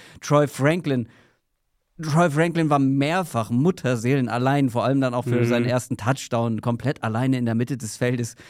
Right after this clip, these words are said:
Speaker 1: in der Endzone unterwegs oder
Speaker 2: Mhm.
Speaker 1: in die Endzone unterwegs. Ich meine, ja, sie haben, wahrscheinlich war der Plan, okay, vor allem mal Cortland Sutton limitieren, das haben sie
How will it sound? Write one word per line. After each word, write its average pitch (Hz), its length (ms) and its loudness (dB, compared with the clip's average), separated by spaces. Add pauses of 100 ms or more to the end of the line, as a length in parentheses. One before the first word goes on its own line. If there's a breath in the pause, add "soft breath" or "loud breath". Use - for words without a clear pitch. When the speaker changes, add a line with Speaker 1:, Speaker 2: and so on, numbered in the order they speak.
(340 loud breath)
Speaker 1:
in 208 200 4
der 147 140 0
Endzone 156 560 0
unterwegs 135 680 0
oder 120 280 -2
Speaker 2:
Mhm. 120 160 -2 (180)
Speaker 1:
in 165 220 4
die 127 160 0
Endzone 120 440 0
unterwegs. 113 540 -2 (1040 loud breath)
Ich 165 100 2
meine, 226 180 2
ja, 262 220 2
sie 170 140 0
haben, 180 640 -4 (260)
wahrscheinlich 160 520 -2
war 165 120 4
der 170 100 2
Plan, 165 360 0
okay, 165 300 0
vor - 200 -2
allem 156 160 0
mal 151 440 0
Cortland 151 420 -2
Sutton 185 420 -6 (100)
limitieren, 147 640 2
das 123 180 -2
haben 156 280 2
sie 165 320 -2